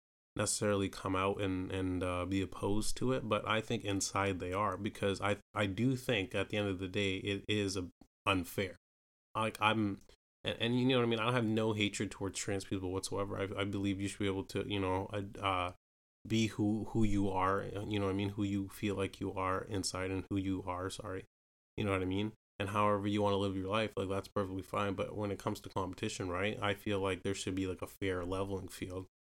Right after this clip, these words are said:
And I think the clear differences between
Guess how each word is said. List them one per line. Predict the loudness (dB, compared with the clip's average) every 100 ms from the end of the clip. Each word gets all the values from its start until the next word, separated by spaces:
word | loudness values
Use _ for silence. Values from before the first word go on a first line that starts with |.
| _ _
And | -4 -2 0
I | 2 0 0
think | -2 -2 -4 -18 _ _ _ -4
the | -2 -2
clear | -2 -2
differences | 0 -2 -2 -4 -4
between | -4 -4 -2 0 0